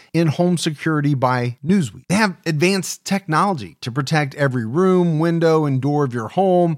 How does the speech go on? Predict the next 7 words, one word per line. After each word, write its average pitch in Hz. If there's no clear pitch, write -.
They 151
also 175
have 151
a 147
slew 220
of 160
cameras 165